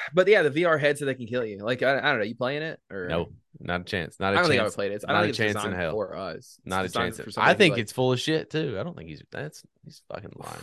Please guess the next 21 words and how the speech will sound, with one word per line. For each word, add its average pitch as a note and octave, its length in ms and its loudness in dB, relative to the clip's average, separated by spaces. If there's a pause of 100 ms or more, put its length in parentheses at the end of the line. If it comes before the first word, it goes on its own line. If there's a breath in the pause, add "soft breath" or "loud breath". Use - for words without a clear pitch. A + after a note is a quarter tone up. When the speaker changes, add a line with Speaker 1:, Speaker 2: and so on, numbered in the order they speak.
(100)
Speaker 1:
<sighs> - 160 -20
It's B2 140 -8
one C3 100 -2
of G#2+ 60 -2
those G2+ 120 -8
things G#2 280 -12
where F2+ 100 -14
you're F#2 80 -12
like, F2 220 -12
"Do F#2 80 -14
you F2+ 100 -12
wanna, F2+ 160 -12 (340)
do - 120 -14
you F#2 100 -14
wanna F2 160 -12
risk F#2 300 -8
it?" F#3 240 -4 (1600)
I, A#2+ 180 0
I - 20 -2
Speaker 2:
No. A#2 60 -6
Speaker 1:
think B2 280 -8